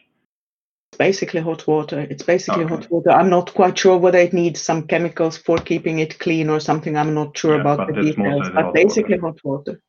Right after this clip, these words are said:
Speaker 1: Yeah.
Speaker 2: Okay. So they have, basically have a lot of hot water ready to be, if needed.
Speaker 1: And then they have heat exchangers
Speaker 2: Yes.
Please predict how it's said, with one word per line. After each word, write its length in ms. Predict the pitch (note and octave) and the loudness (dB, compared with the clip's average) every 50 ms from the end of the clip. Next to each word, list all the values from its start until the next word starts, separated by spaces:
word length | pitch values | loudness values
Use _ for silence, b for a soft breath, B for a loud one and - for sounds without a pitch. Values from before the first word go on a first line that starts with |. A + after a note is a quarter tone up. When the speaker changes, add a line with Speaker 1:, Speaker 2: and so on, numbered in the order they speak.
| _ | _
Speaker 1:
Yeah. 200 | - F#3 F3+ D#3 D#3 | -6 -4 -4 -4 -6
Speaker 2:
Okay. 300 | - B2 B2+ - F2+ F#2 - - - _ _ _ _ _ _ | -8 -8 -8 -10 -12 -12 -14 -18 -20 _ _ _ _ _ _
So 140 | - G2+ F#2+ | -2 0 0
they 120 | G2 G#2 | 2 2
have, 300 | G2+ G2 F#2+ F#2+ - - G2+ | 2 2 0 -2 -4 -4 -2
basically 340 | G2 G2 F#2+ - G#2 F#2+ | -2 -2 -2 -2 -4 -4
have 140 | F#2 G2+ G2 | -4 -2 0
a 40 | G2+ | 0
lot 200 | G2 G2+ G#2 - | 2 2 2 0
of 120 | G#2 F#2+ - | -2 -2 -2
hot 220 | - G#2+ G2+ - | -2 -2 -2 0
water 320 | G#2+ G2+ G2 - G2+ F#2+ F#2+ | -2 -2 0 0 0 0 0
ready 300 | F#2+ F#2 F#2 F#2 F2+ F#2 | -2 -2 -2 -4 -6 -6
to 80 | F#2+ | -8
be, 80 | F#2 G2 - _ _ _ _ _ _ _ _ _ _ _ - | -10 -10 -12 _ _ _ _ _ _ _ _ _ _ _ -14
if 220 | G#2 F#2+ F#2+ - | -14 -12 -12 -12
needed. 320 | F#2 F2+ F#2 - - - - - _ _ _ _ _ _ _ _ _ _ _ _ - - - _ _ _ _ _ _ _ _ _ _ _ _ _ _ _ _ _ | -14 -14 -14 -14 -16 -16 -18 -20 _ _ _ _ _ _ _ _ _ _ _ _ -18 -18 -18 _ _ _ _ _ _ _ _ _ _ _ _ _ _ _ _ _
Speaker 1:
And 160 | - F3+ F3+ F3 | -2 0 2 4
then 200 | F#3+ F#3+ F#3+ F3 | 4 4 4 4
they 180 | E3+ E3+ E3+ | 4 2 2
have 240 | F3 E3+ E3 D#3+ D#3 | 2 0 0 -2 -2
heat 260 | - F3+ D#3 D3 C#3+ | -4 -4 -4 -4 -4
exchangers 880 | D#3+ C#3 - - - F3 D3 D3 D#3 - - A#2 - - - - - _ b b b b _ _ _ _ _ | -6 -8 -8 -8 -6 -4 -4 -4 -4 -6 -8 -8 -10 -12 -16 -20 -20 _ b b b b _ _ _ _ _
Speaker 2:
Yes. 200 | - - - - | -8 -6 -6 -8